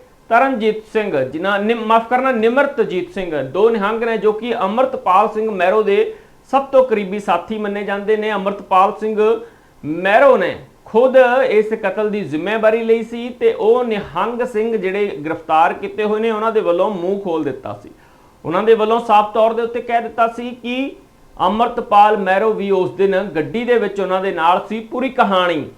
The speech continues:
ਦੱਸੀ ਹੈ, ਜਿਸ ਤਰੀਕੇ ਦੇ ਨਾਲ ਇਹ ਕਤਲ ਦੀ ਵਾਰਦਾਤ ਨੂੰ ਅੰਜਾਮ ਦਿੱਤਾ, ਇਸ ਕਤਲ ਨੂੰ ਪੂਰਾ ਪਲਾਨ ਦੇ ਤਹਿਤ ਕੀਤਾ ਗਿਆ ਸੀ। ਉਹ ਸਾਰਾ ਕੁਝ ਬਠਿੰਡਾ ਦੀ ਐਸ ਐਸ ਪੀ ਦੇ ਵੱਲੋਂ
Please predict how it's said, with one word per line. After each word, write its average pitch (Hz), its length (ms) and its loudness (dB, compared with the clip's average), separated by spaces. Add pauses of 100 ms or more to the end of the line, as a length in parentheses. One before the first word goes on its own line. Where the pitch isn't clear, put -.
(420)
ਦੱਸੀ 190 340 -2
ਹੈ, 247 60 6
ਜਿਸ 196 200 2
ਤਰੀਕੇ 220 400 0
ਦੇ 226 100 2
ਨਾਲ 202 300 2 (360)
ਇਹ 220 300 4 (400)
ਕਤਲ 214 360 2
ਦੀ 254 120 -2
ਵਾਰਦਾਤ 208 520 2
ਨੂੰ 214 120 -2
ਅੰਜਾਮ 165 460 0
ਦਿੱਤਾ, 214 460 2
ਇਸ 208 240 0 (120)
ਕਤਲ 220 420 4
ਨੂੰ 220 320 0 (380)
ਪੂਰਾ 214 440 2 (300)
ਪਲਾਨ 185 360 0
ਦੇ 240 120 4
ਤਹਿਤ 220 400 0
ਕੀਤਾ 220 320 0
ਗਿਆ 220 200 2
ਸੀ। 233 180 -6
ਉਹ 240 120 2
ਸਾਰਾ 240 300 2
ਕੁਝ 233 200 0 (760)
ਬਠਿੰਡਾ 214 520 2
ਦੀ 254 160 0
ਐਸ 214 420 0
ਐਸ 226 200 0
ਪੀ 254 180 -6
ਦੇ 233 120 4
ਵੱਲੋਂ 202 540 2